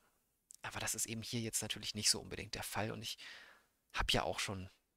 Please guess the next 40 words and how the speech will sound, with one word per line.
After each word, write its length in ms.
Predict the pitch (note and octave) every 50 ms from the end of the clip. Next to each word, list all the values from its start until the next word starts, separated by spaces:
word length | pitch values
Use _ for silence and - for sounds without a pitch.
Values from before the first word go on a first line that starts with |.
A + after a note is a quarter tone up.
| _ _ - _ _ _ _ _ _ _ _ _
das, 400 | - G#2+ - - - - - -
äh, 240 | - B2 A2 - - -
Grundregelwerk 640 | - G#2 G#2 G#2+ - - - G#2 G#2+ F#2 F#2 F#2
der 140 | - - -
ersten 160 | - - -
Edition 360 | G2+ G2 G2 - - A2 G2+ G2+
und 120 | G2+ -
so 80 | - -
weiter. 280 | G2 G2+ - B2 A#2
Und, 140 | A#2 A2+ -
äh, 220 | - G2 G#2 G#2 G2 - - _ _ _ _ _ _ _ _ _ _
naja, 260 | G2+ F#2+ - - - -
und 420 | - B2 C3 C#3+ - - - - -
ich 100 | - -
darf 220 | A#2 G#2+ A2+ -
natürlich 340 | B2+ - - A2 G#2+ - -
auch 220 | - G#2 - -
nicht 100 | A2+ G#2+
vergessen, 420 | - G#2 G2+ G2+ F#2 - - G#2+ - - - - - - - - - - - - - _ _ _ _ _ _
nach 220 | - - - - -
dieser 180 | - A#2 A2
Mare 260 | F#2+ F#2 G2 G2+ G2+ G2
Monstrum-Kampagne, 1080 | F#2 G2 A#2 - - - A#2+ - - A2 G#2 - - - G#2+ A2 A2 A2 G#2+ G#2+ - - _ _ _ _ - _ _ _ _ _ _ _
ja, 100 | F2+ G2 - _ _ _ _
da 60 | - _
geht's 160 | - - -
bei 80 | - -
uns 200 | - G2+ - -
eigentlich 340 | - - G2 - - - -
erstmal 300 | - - - - F#2+ F#2+
wieder 340 | G2+ G#2+ G2 F#2+ F#2+ G2 -
länger 260 | - F#2 G2 G2+ G2+ F#2+
mit 160 | F#2+ F#2+ -
D 80 | E2+ E2+
S 120 | - -
A 220 | - - G2 A2 G#2
weiter, 300 | - - F#2+ - G#2+ G2+
mit 100 | G2 -
der 100 | - -
Oturia-Kampagne. 1040 | - - - - E3+ D#3+ - A2+ G2 F#2 - - G2+ - - - G2 G2+ A2+ C#3